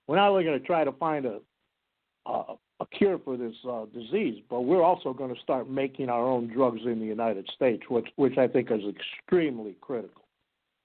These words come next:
You know, we can't be dependent on China for anything. You know, we're getting out, what percent? Like, a ninety percent of our antibiotics are coming from China? That's unheard of. It's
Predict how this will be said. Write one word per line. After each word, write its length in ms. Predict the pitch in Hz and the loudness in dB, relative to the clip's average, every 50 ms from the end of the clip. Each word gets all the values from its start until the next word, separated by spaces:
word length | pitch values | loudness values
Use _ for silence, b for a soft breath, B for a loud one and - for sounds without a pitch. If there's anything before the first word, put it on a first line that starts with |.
| _ _ _ _ _ _ _ - | _ _ _ _ _ _ _ -8
You 100 | 120 113 | -2 2
know, 140 | 117 117 117 | 4 4 6
we 140 | 135 165 | 4 4
can't 280 | 165 - 185 165 147 127 | 2 4 2 4 4 2
be 120 | 143 135 | 0 -2
dependent 500 | 123 120 117 - - 151 139 135 127 117 | -2 -2 -6 -4 -2 -2 -2 0 0 -2
on 180 | 113 107 104 101 - - | -2 -4 -6 -8 -6 -2
China 300 | - 131 127 120 110 104 - | -2 0 0 0 -4 -6 -6
for 200 | - 104 110 120 | -4 -2 0 0
anything. 400 | 127 120 104 90 - - 87 87 - _ _ _ _ _ _ b b b b b b b b _ - | 0 0 -2 -6 -10 -16 -20 -20 -20 _ _ _ _ _ _ b b b b b b b b _ -2
You 80 | - 120 | 2 4
know, 100 | 123 127 | 6 6
we're 140 | 135 139 | 6 6
getting 200 | 135 135 139 123 | 4 4 2 2
out, 240 | 127 135 147 139 135 | 4 4 4 2 2
what 200 | 139 156 151 156 | 0 -4 -4 -4
percent? 440 | - 151 127 - - - 147 127 113 | -6 -8 -8 -6 -2 -2 -2 -2 -2
Like, 220 | 117 117 117 113 | -4 -6 -6 -6
a 80 | 113 110 | -8 -10
ninety 380 | 113 117 123 131 139 139 143 139 | -8 -4 -2 -2 -2 -2 -2 -4
percent 420 | 131 143 131 131 - 147 143 143 | -4 -4 -4 -4 -2 0 0 2
of 80 | 135 127 | 2 4
our 160 | 127 123 123 | 4 2 2
antibiotics 760 | 139 143 147 139 127 123 123 120 120 120 131 147 165 165 - - | 2 2 2 2 2 2 2 2 2 2 2 2 0 -2 -6 -8
are 80 | 143 | -10
coming 320 | 131 135 135 135 135 139 135 - | -8 -6 -4 -4 -4 -4 -6 -4
from 180 | 147 135 131 | -4 -4 -4
China? 380 | 135 - 139 135 139 160 208 247 _ _ _ _ _ _ _ _ _ _ _ _ _ _ _ _ _ _ _ _ - | -2 -2 0 0 0 0 -2 -6 _ _ _ _ _ _ _ _ _ _ _ _ _ _ _ _ _ _ _ _ 0
That's 180 | 147 139 - | 0 2 2
unheard 400 | 165 156 156 147 185 214 180 117 | 2 2 2 2 2 2 0 -2
of. 140 | 90 - - _ _ _ | -6 -10 -16 _ _ _
It's 120 | - - | -20 -20